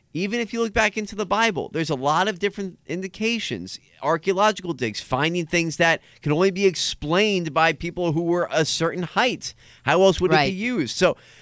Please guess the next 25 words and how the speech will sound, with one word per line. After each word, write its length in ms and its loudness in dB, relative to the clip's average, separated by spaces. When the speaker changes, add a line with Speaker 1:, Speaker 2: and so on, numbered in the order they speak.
Speaker 1:
we're 120 4
gonna, 280 0
no 320 0
pun 180 2
intended, 420 2
dig 220 4
a 60 2
little 240 2
deeper 440 0
into 680 2
the 80 0
possible 1000 0
real-life 460 4
history 600 -2
of 160 0
giants 680 -2
Speaker 2:
I 120 2
love 220 0
it. 220 -2
Speaker 1:
who 160 2
lived 260 2
on 160 0
the 100 2
earth. 220 2
And 160 2